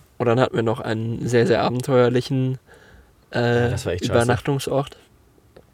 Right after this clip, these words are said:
Speaker 1: wo wir dann eben dreißig Minuten über eine komplett zer-, ähm,
Speaker 2: Zerrüttete
Speaker 1: rüttete Schotterstraße.
Speaker 2: Schotterstraße zum Campingplatz gefahren sind. Der Campingplatz war im Endeffekt auch nur so ein,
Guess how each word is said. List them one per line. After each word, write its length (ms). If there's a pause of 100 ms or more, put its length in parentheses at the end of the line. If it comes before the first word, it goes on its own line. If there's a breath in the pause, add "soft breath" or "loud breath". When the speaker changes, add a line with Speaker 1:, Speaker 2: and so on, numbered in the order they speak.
(160)
Speaker 1:
wo 180
wir 220
dann 180
eben 720
dreißig 460
Minuten 500
über 220
eine 340 (340)
komplett 680 (300)
zer-, 560 (680 loud breath)
ähm, 360
Speaker 2:
Zerrüttete 500
Speaker 1:
rüttete 420 (100)
Schotterstraße. 380 (240)
Speaker 2:
Schotterstraße 600
zum 260
Campingplatz 560
gefahren 340
sind. 140
Der 80
Campingplatz 500
war 80
im 80
Endeffekt 320
auch 80
nur 160
so 220 (480 loud breath)
ein, 500